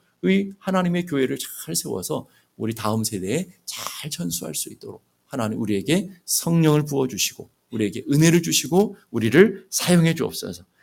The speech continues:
여러분의 가정도 마찬가지잖아요. 여러분의, 여러분들이 살아가는 동안 여러분의, 여러분의 믿음은 다 지켜가실 거 아니에요. 그런데 여기서 끝나버리면 안 되잖아요. 여러분의 자녀들을 통해서 믿음이 계승될 수 있도록,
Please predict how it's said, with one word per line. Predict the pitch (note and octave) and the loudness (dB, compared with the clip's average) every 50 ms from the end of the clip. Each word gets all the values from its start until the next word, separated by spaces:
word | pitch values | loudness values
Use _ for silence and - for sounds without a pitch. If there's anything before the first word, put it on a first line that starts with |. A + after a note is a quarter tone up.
| _ _ - | _ _ 0
여러분의 | E3 F#3+ G#3 A3 A3 - | 2 4 4 4 2 0
가정도 | - D3 C#3 D#3+ D#3+ E3+ F#3+ | -2 -2 -2 -2 0 0 0
마찬가지잖아요. | F#3+ - - - D#3+ E3 D#3 D#3 - B2+ C3+ C3 A#2 G2+ G#2+ D3 G#3+ B3+ - _ _ _ - | 0 0 -2 -2 -4 -4 -4 -6 -6 -6 -6 -6 -6 -4 -4 -4 -6 -6 -10 _ _ _ 0
여러분의, | D3+ E3+ F#3+ G3 F3 F#3 F#3 E3+ - - - | 4 6 6 6 6 4 0 0 -2 -4 -6
여러분들이 | - D#3+ D#3+ E3 D#3 D3+ D#3 D#3+ | -2 0 0 0 0 -2 -2 -4
살아가는 | D#3 - E3+ D#3+ D#3 C#3 C3+ B2 A#2 A2+ | -4 -4 -4 -4 -2 -2 -2 -2 -2 -2
동안 | A#2+ B2 D3 C3+ - - - _ _ - | -2 -2 -2 -4 -4 -8 -18 _ _ 4
여러분의, | C3 D#3+ F#3+ G#3+ G#3 G3 G#3 G3 F#3+ D#3+ | 4 6 6 6 4 2 2 0 2 2
여러분의 | D3 D#3 F3+ F3+ F3+ F3+ F3 | 2 2 2 2 0 0 0
믿음은 | D3+ D3+ D3+ D3+ D#3 D#3+ D#3+ | -2 -4 -6 -6 -8 -8 -8
다 | - - | -6 -2
지켜가실 | - - - - G#3+ G#3+ F3+ - - - | 2 2 2 2 0 -2 -2 -4 -6 -8
거 | - D3 | -10 -10
아니에요. | A#2 G2 - - - _ _ _ _ _ | -10 -10 -14 -16 -20 _ _ _ _ _
그런데 | - G3 G#3 G#3 F#3+ | -8 -4 2 4 4
여기서 | D#3+ D#3+ E3+ G3 F#3 | 4 4 2 0 -4
끝나버리면 | - B3 C4+ C4 C4 B3 B3 A#3 A3+ A#3+ A3 E3+ | -6 -6 -2 -2 -2 -2 -2 -4 -4 -6 -6 -8
안 | - | -8
되잖아요. | - D3+ D#3 - C3 - - - _ _ _ _ _ _ - | -10 -12 -14 -14 -16 -16 -18 -20 _ _ _ _ _ _ -2
여러분의 | A#2+ A#2+ A2+ A#2 A2+ A2 | -2 0 0 -2 -4 -6
자녀들을 | - - A2 A2+ G#2 G#2 G#2 G#2+ | -6 -6 -4 -4 -4 -4 -6 -8
통해서 | - A2 G2 F#2+ F2+ - D3+ F3+ G#3 - _ _ _ _ _ _ | -8 -10 -10 -10 -6 -4 -4 -4 -6 -6 _ _ _ _ _ _
믿음이 | - A#2+ B2+ D3+ D3+ D3+ D#3+ D3+ D#3+ F#3 F3+ F3+ | -4 -2 -2 -2 -2 -2 -4 -4 -4 -6 -6 -8
계승될 | - - G#2+ - - C#3+ C#3 C3 - - | -10 -8 -6 -6 -4 -6 -8 -12 -12 -14
수 | - - | -16 -16
있도록, | - - _ _ _ _ _ | -18 -20 _ _ _ _ _